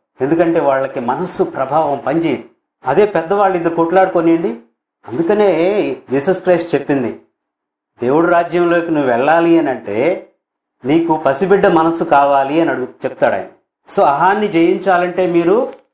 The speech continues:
చిన్నపిల్లలుగా మారాలి. చిన్నపిల్లలుగా మారాలి అని అంటే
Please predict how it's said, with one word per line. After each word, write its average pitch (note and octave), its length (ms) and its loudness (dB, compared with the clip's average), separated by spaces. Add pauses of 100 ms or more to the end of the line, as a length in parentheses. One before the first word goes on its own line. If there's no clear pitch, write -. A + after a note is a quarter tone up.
(160)
చిన్నపిల్లలుగా D3+ 680 0
మారాలి. A#2 840 -2 (320)
చిన్నపిల్లలుగా E3 640 0
మారాలి D3+ 640 0
అని C#3+ 100 -4
అంటే D3+ 440 -4